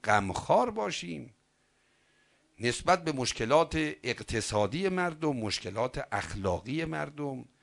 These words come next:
مشکلات فرهنگی مردم. بالاخره انسان دغدغه‌مند باشه، بی توجه نباشیم. جامعه یک خانوادهٔ بزرگی است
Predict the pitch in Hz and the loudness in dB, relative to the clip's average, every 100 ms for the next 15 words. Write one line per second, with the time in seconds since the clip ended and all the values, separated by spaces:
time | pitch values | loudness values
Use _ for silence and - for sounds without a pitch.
0 | _ _ _ _ _ 104 113 - 113 147 | _ _ _ _ _ 0 0 2 4 4
1 | 170 180 - 110 107 92 110 107 104 214 | 4 -2 2 4 4 4 2 2 2 4
2 | 233 214 190 160 170 151 135 - _ _ | 6 8 6 6 4 4 0 -12 _ _
3 | _ _ - 107 - 175 202 156 196 208 | _ _ -4 -2 2 0 0 -2 -4 0
4 | 139 110 104 98 98 90 120 202 208 208 | 2 2 0 -2 -2 0 2 2 2 -2
5 | 180 175 135 113 - 98 92 92 - 143 | -2 -4 -6 -6 -2 -2 -2 -6 -6 -4
6 | 120 117 175 190 170 185 180 165 - _ | -2 -2 -2 -4 -4 -4 -4 -6 -12 _
7 | _ _ _ _ _ _ _ 104 107 131 | _ _ _ _ _ _ _ -4 6 8
8 | 139 139 170 220 226 - - 143 131 127 | 10 8 4 2 2 0 0 2 4 4
9 | 123 120 160 202 160 120 127 139 254 233 | 4 2 2 -2 0 2 6 8 8 8
10 | 214 208 175 | 4 2 0